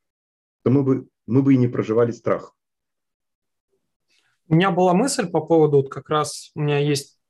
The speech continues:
Speaker 2: там цикл лекций про управление эмоциями, как раз в том, чтобы вот управление эмоциями заключается не в их сдерживании, а умении их вовремя замечать через наблюдение за телесными проявлениями.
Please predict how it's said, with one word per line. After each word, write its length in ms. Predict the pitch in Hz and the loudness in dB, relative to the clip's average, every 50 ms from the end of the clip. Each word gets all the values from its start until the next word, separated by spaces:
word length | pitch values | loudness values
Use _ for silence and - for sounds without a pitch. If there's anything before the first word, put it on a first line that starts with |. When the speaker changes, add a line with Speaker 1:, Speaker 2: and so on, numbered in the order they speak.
| _ | _
Speaker 2:
там 140 | - 120 120 120 120 - - | -12 -10 -10 -10 -10 -12 -10
цикл 360 | - - 180 170 - 143 127 | -4 -4 -4 -2 -2 -4 -2
лекций 420 | 131 143 147 143 - - - 131 - | 0 0 0 -2 -4 -10 -18 -16 -10
про 140 | - 135 131 | -6 -4 -4
управление 560 | 123 131 - 135 139 143 143 139 135 135 139 | -4 -2 -2 -2 0 0 0 0 0 0 0
эмоциями, 680 | 143 160 202 262 262 - - - 160 143 139 131 127 135 - - - - - _ _ _ | 0 -2 -2 -4 -6 -8 -8 -6 -4 -4 -4 -4 -6 -8 -12 -18 -20 -20 -20 _ _ _
как 180 | - 139 135 - | -10 -10 -6 -2
раз 260 | 160 170 170 175 - | -2 -2 -2 -2 -6
в 40 | - | -6
том, 160 | - 160 156 156 | -4 -4 -4 -4
чтобы 560 | - - - 147 143 139 143 143 139 135 131 123 | -6 -6 -6 -6 -2 2 4 4 4 4 2 0
вот 220 | 123 131 131 - - _ _ _ _ | -2 -4 -6 -6 -12 _ _ _ _
управление 560 | - 139 - 139 139 147 151 151 147 139 139 | -8 -4 -2 -2 -2 -2 -2 -4 -4 -4 -4
эмоциями 520 | 143 156 165 165 170 - - - 143 139 135 | -4 -2 -4 -4 -6 -8 -10 -8 -8 -6 -8
заключается 720 | 127 135 - 147 135 - - 143 135 135 - - - 131 | -8 -10 -12 -14 -10 -4 -2 -2 -2 -4 -6 -10 -6 -4
не 60 | 131 | -4
в 100 | 135 139 | -2 -2
их 80 | 135 135 | -4 -4
сдерживании, 800 | 131 135 156 202 233 226 190 180 147 135 123 127 127 127 127 - - | -4 -2 0 0 0 0 0 -2 -2 -2 -2 -4 -6 -6 -8 -8 -6
а 120 | - 135 | -2 0
умении 480 | 135 131 139 139 139 139 139 135 131 127 | 0 2 2 2 2 2 2 2 0 0
их 160 | 120 - - | -2 -4 -2
вовремя 680 | 139 135 143 139 135 131 127 127 127 123 123 123 123 123 - _ _ _ _ _ _ _ | 0 2 2 2 2 0 -2 -2 -4 -6 -6 -8 -10 -12 -14 _ _ _ _ _ _ _
замечать 680 | - 139 131 131 135 139 135 - 220 233 262 254 - - _ _ | -2 0 2 4 4 2 2 0 0 0 -2 -2 -8 -16 _ _
через 580 | - - - 135 127 127 123 - - - - | -8 -4 -4 -2 -2 -2 -4 -6 -8 -8 -4
наблюдение 560 | 143 131 123 123 135 131 131 135 131 131 127 | -2 -2 0 0 0 0 2 2 2 2 2
за 120 | 123 123 120 - _ _ _ | 0 -2 -6 -10 _ _ _
телесными 800 | - 135 131 131 131 131 - - 127 120 120 123 120 120 - - _ _ _ _ _ | -2 2 2 2 0 0 -6 -10 -12 -10 -10 -12 -12 -14 -16 -18 _ _ _ _ _
проявлениями. 840 | - 127 123 123 123 131 127 123 120 120 120 120 120 120 131 - - | -2 2 2 4 4 4 2 2 0 -2 -4 -6 -8 -10 -12 -14 -16